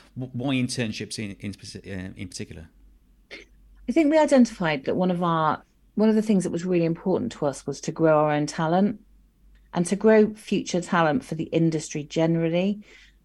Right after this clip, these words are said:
Speaker 2: Um, and there are kind of passions and wishes beyond it just being an internship. So we'd like it to be bigger.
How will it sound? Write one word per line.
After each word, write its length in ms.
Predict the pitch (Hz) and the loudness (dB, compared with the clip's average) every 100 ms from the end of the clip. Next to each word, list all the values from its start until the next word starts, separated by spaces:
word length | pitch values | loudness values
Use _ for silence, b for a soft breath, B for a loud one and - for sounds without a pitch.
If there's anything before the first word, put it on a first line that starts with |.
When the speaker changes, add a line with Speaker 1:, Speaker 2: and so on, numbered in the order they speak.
| _ | _
Speaker 2:
Um, 400 | 170 170 170 - - | 2 4 4 0 2
and 140 | 196 | 4
there 120 | 208 | 6
are 220 | 208 196 190 | 6 4 2
kind 240 | - 165 | -2 -4
of 100 | 151 | -4
passions 460 | - 160 - 160 156 | -4 -4 -4 -4 -2
and 300 | 139 139 - - - | -2 -4 -6 -16 0
wishes 320 | 170 170 151 | 0 0 -4
beyond 420 | - 170 165 160 | 2 6 6 6
it 140 | 147 - | 2 0
just 240 | 151 - | -6 -2
being 180 | 143 139 | 0 2
an 60 | 139 | 0
internship. 760 | 151 147 139 117 113 110 - | 0 -2 -2 -2 0 -4 -4
So 260 | - 107 - | -2 -4 -4
we'd 220 | - 147 | -4 -2
like 260 | 151 139 143 | 0 0 -2
it 80 | 170 | -8
to 60 | |
be 100 | - | -10
bigger. 480 | 135 143 135 82 - | -4 -4 -2 -2 -4